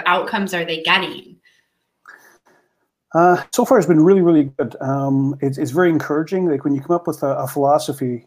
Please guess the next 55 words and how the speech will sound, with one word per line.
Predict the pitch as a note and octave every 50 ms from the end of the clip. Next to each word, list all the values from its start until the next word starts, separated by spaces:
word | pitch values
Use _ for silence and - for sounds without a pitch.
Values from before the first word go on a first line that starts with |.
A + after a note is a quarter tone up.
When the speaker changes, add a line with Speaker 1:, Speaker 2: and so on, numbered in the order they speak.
| _ -
Speaker 2:
and, | D3+ C3 B2+ B2+ B2 B2 B2 B2 A#2+ A#2+
you | C#3 C3+
know, | C3 C3+ C3 C3 - -
when | - C#3+ C#3
I'm | C3+ C3+ D3
able | D#3+ F3 F3+
to | D#3 D3
bring | B2+ A#2+ D3 C#3+ C#3 C3+
in | C#3+ D3 D3 C#3+ C3+ C3
the, | B2 B2 B2 C3+
the | B2+ B2
personal | - - D3 C#3 - C#3
training, | C3+ - C#3+ C3 C3 C3 C3 C3 C3 C3 B2+ A#2
the, | A#2+ A2+ A#2 A#2+ A#2+ A#2+ A#2+ A2+
uh, | A#2 A#2 A#2 A#2 A#2 A#2 A#2
the | A#2 A2+
Kung | - - D3 B2+
Fu | C3 - D3+ D3+ D#3
training, | D3+ - D3 C3+ C3 C3+ C3+ B2+
which | B2+ C3 C3+ -
really | D3+ E3+ F3+ E3
brings | C3+ D#3 D3+ C#3+ C3 C3+
a | C3+ B2
sort | - - C#3+ C3
of | A#2
a | B2+
very | A#2 B2 C3+ C3+ C3+
Eastern | C#3 C3+ C3+ C3+ - C#3 A#2+
philosophy | - - A#2 A2+ A#2 B2+ - - - D3+
to | D3+ D3
things, | - D#3+ D3+ D#3 D3+ D3+
you | - B2+
know, | B2 A#2+ A#2+
the, | B2 B2 A#2+ B2+ B2+ - - C3+ A#2+
uh, | A#2 - - -
activation | B2 C3 - C#3+ C#3+ C3+ C3+ - C#3+
of | B2+ -
chi, | - - - C3+ C3+ C3+ C3
pressure | C3+ - C#3 C3 C3+ -
points, | C3 C3+ - C3+ C3 C3 B2+ B2 - - _ _ _ _ _ _ _ -
uh, | C3 B2 A#2+ C3
mindset. | C3+ - C3 C3 C3 C#3 D3 D3 C#3 - - C#3+ C3+ C3+ C3+ - _ _ _ _ - _
When | - C3 C3
you | C3
start | - F3+ F#3
to | - F#3
bring | F#3 F#3+ F#3
that | F3+ D3+ -
together, | - A#2+ A2+ A#2+ C3+ C#3+ D3 C#3+ B2+ A#2+ A#2 - _ _ _ _ _ _ _ _ _ _ -
um, | - C3+ C3 C3 B2+ B2 B2 B2 - -
the | F3+ C3+ C3
re-, | C3+ D3 D3
the | - C3+ C3
results | C3+ B2 C3+ D3 D#3 D3+ -
are, | C#3 B2+ B2 B2